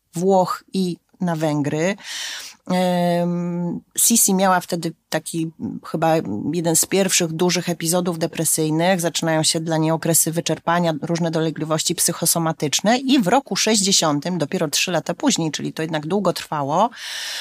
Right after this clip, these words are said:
em, z powodu afektacji płuc, jak to określali lekarze, zalecano, zalecono jej zmianę klimatu.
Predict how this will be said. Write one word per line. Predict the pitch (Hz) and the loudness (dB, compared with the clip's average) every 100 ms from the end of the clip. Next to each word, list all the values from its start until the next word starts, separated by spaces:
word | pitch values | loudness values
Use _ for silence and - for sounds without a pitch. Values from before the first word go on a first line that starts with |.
| - - - | -12 -16 -4
em, | 190 185 180 180 180 180 180 180 180 175 175 175 175 - - _ _ _ _ - | 2 4 6 6 6 6 4 4 2 0 0 -2 -4 -8 -14 _ _ _ _ -2
z | - | -2
powodu | - 185 214 208 208 - | 2 2 4 4 2 2
afektacji | 190 190 180 - 226 - - 185 | 0 0 -2 0 0 2 0 -2
płuc, | - 202 196 - - | -2 0 0 0 0
jak | 160 156 | -2 -2
to | - 165 156 156 156 - | -6 -2 0 0 -2 -4
określali | 170 - 170 - 175 175 160 156 160 | -6 -4 -2 0 0 0 0 -4 -4
lekarze, | 165 175 165 147 151 190 254 | -2 -2 0 -2 0 2 4
zalecano, | 214 262 240 214 220 214 | 4 4 4 4 4 2
zalecono | 175 208 202 202 208 | 2 2 2 0 2
jej | 196 175 | 2 0
zmianę | 175 180 185 | 0 0 0
klimatu. | - 185 156 131 - | -2 0 0 -2 -8